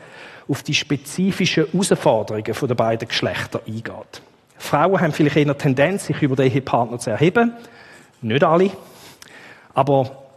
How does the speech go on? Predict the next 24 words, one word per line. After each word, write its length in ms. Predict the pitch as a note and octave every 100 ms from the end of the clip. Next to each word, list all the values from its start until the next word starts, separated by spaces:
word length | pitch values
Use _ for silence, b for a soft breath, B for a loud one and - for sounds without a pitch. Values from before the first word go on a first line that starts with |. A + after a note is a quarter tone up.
| _
vielleicht 280 | - C#3+ -
tendenziell, 720 | F3+ F3+ F3+ - F#3 G#3 A3 G#3+
ihr 120 | D3+ D#3
seid 220 | C#3 C#3
schneller, 580 | - F3 F3+ F#3+ F#3 D#3+
ihr 120 | C#3
seid 220 | C3 B2+
fitter 420 | - G3 - F3
als 220 | D3+ D3 D3
wir, 300 | D3 C#3+ C3+ B B B B -
ihr 100 | B2
müsst 160 | B2
manchmal 120 | A#2+
ein 40 | C3
bisschen 320 | A#2 B2 B2+
auf 100 | A#2+
uns 180 | B2+ B2
warten, 340 | C3 D3+ -
ein 20 |
bisschen 160 | D#3+ C3
Geduld 360 | B2 C3 E3 D3
haben 180 | C#3 D3
mit 160 | C#3
uns. 380 | B2 B2+ C3 -